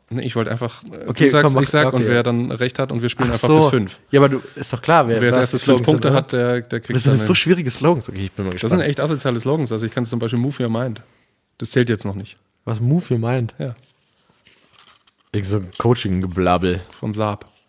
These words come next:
Speaker 1: Dem
Speaker 2: Nee,
Speaker 1: Autohersteller.
Speaker 2: wirklich?
Speaker 1: Ja, Saab.
Speaker 2: Okay.
Speaker 1: Guck, weiß man nicht. Okay, pass auf. Äh, ich misch das jetzt hier nochmal durch. Dann
Speaker 2: Okay, wie, wie, wie heißt das Spiel? Das heißt, ja doch, okay, wer, wer ist mehr?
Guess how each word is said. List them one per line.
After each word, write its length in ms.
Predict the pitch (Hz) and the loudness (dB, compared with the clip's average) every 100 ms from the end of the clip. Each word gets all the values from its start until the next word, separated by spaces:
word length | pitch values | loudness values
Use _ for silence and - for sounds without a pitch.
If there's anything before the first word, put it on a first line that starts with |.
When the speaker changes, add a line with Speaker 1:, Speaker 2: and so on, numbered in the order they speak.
| _ _ _ _ _ _ | _ _ _ _ _ _
Speaker 1:
Dem 60 | - | -6
Speaker 2:
Nee, 60 | 95 | -4
Speaker 1:
Autohersteller. 580 | 78 82 71 73 76 | -4 -4 -4 -4 -6
Speaker 2:
wirklich? 460 | 80 - 175 160 - | -6 -4 -4 -4 -6
Speaker 1:
Ja, 160 | 294 311 _ - | -10 -10 _ -14
Saab. 180 | 151 - | -14 -12
Speaker 2:
Okay. 220 | 117 101 - | -14 -14 -14
Speaker 1:
Guck, 240 | - 180 - - | -12 -12 -12 -12
weiß 200 | 107 101 | -10 -10
man 100 | 92 | -14
nicht. 200 | 92 _ - - - - - | -16 _ -20 -20 -20 -20 -6
Okay, 280 | 185 202 113 | 0 2 0
pass 180 | - 156 | 0 0
auf. 340 | 127 92 - | 0 -2 -2
Äh, 760 | 143 165 170 175 175 180 180 180 - | 2 4 4 4 2 0 -2 -4 -6
ich 120 | - | -6
misch 100 | 135 | -6
das 140 | 120 117 | -6 -8
jetzt 140 | 110 | -6
hier 80 | 110 | -4
nochmal 220 | 104 98 | -4 -4
durch. 340 | 120 196 - - - | -4 -4 -8 -14 -12
Dann 120 | - | -2
Speaker 2:
Okay, 280 | 113 147 127 | 4 4 6
wie, 160 | 139 143 | 6 6
wie, 120 | 160 | 8
wie 80 | 165 | 6
heißt 160 | 180 208 | 4 0
das 60 | |
Spiel? 320 | - 214 247 247 _ - | 2 2 2 0 _ -12
Das 140 | - | 0
heißt, 420 | 123 131 127 - - - | 4 4 2 -4 -16 -2
ja 160 | - 202 | 4 4
doch, 160 | 202 180 | 4 2
okay, 140 | 151 | 2
wer, 280 | 120 127 113 | 4 2 4
wer 120 | 131 147 | 2 4
ist 60 | 135 | 6
mehr? 360 | 139 143 147 | 6 6 4